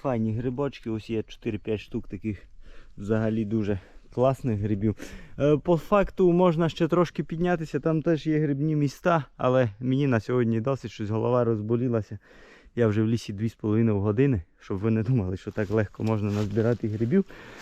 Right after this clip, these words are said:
Е, скільки я тут набрав?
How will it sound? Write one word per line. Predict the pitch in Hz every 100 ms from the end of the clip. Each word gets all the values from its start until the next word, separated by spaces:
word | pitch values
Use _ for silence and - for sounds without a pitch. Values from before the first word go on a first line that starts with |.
| - - - - - - - -
Е, | 139 170 165
скільки | - 226 220
я | 214
тут | 208 202
набрав? | 196 180 196 214